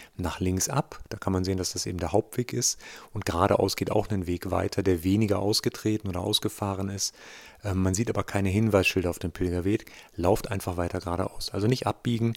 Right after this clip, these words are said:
wie man sonst vielleicht machen würde, weil man auf dem Weg bleibt, bis ein neues Zeichen kommt, sondern lauft weiter geradeaus. Ihr werdet nach wenigen, äh, Metern, hundert, hundertfünfzig Metern mit dem nächsten Pilger, ähm, Muschel, äh, Symbol belohnt und wisst, dass ihr auf dem richtigen Weg seid.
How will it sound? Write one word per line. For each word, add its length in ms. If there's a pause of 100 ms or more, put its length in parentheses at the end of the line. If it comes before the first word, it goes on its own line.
(240)
wie 80
man 140
sonst 220
vielleicht 220
machen 300
würde, 300
weil 100
man 140
auf 120
dem 200
Weg 200
bleibt, 440
bis 120
ein 60
neues 240
Zeichen 360
kommt, 240
sondern 260 (380)
lauft 260
weiter 200
geradeaus. 500
Ihr 120
werdet 180
nach 140
wenigen, 460 (400)
äh, 140
Metern, 520 (100)
hundert, 380 (100)
hundertfünfzig 600
Metern 400 (520)
mit 140
dem 80
nächsten 380
Pilger, 460 (520)
ähm, 420 (880)
Muschel, 440
äh, 160
Symbol 400
belohnt 480
und 160
wisst, 160
dass 140
ihr 60
auf 80
dem 100
richtigen 440
Weg 200
seid. 360